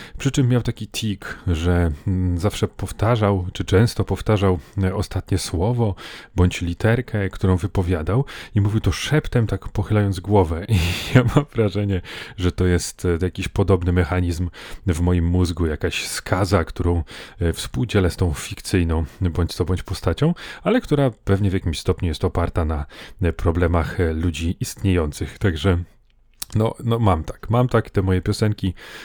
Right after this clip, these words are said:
bywają straszliwe, one zawsze są, mm, czerpane, tak inspirowane bezpośrednio wydarzeniami, których jestem w danym momencie świadkiem i to znalazło to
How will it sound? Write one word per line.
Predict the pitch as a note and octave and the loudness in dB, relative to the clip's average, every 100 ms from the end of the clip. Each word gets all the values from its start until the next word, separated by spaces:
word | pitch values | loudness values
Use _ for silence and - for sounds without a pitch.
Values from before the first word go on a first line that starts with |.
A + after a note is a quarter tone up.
| - | -4
bywają | G#2 F#2+ F#2 | 2 4 4
straszliwe, | F2+ - F#2 - F2+ E2 A2 D3 G2+ | 2 0 0 -2 -4 0 2 2 0
one | F2+ F2+ | 0 0
zawsze | E2 - G#2+ - | 0 2 2 0
są, | F#2+ F#2+ F#2 G2 | -2 0 0 0
mm, | G2+ G2 F#2+ | -2 -2 -2
czerpane, | - - G2+ F#2+ E2 | -2 -2 0 0 -2
tak | F2 - - | -6 -8 -6
inspirowane | G2+ - - G2+ F#2 G#2 G2 E2 | -6 -6 -2 2 4 4 2 0
bezpośrednio | D#2+ A2 - G2+ - F#2+ F#2 F2+ | 0 -2 0 -6 -4 -4 -2 -2
wydarzeniami, | F2+ F2 E2+ F2 F#2+ E2 E2 - - - | 0 0 0 0 0 0 -4 -8 -20 -6
których | - E2 - | 0 0 0
jestem | F2 - E2+ | -2 -2 -2
w | F2 | 0
danym | F#2+ F2 E2+ | 2 2 0
momencie | D2+ A2 - F2 | 2 0 0 -6
świadkiem | - G2+ G2+ - G3 - - - - - | -6 -4 -4 -2 -4 -4 -14 -16 -14 -8
i | G#2+ G#2 | -6 -4
to | - A3 A#3 | 2 4 4
znalazło | C#3 B2 B2+ C#3 C3+ | 2 2 4 4 4
to | B2 | 6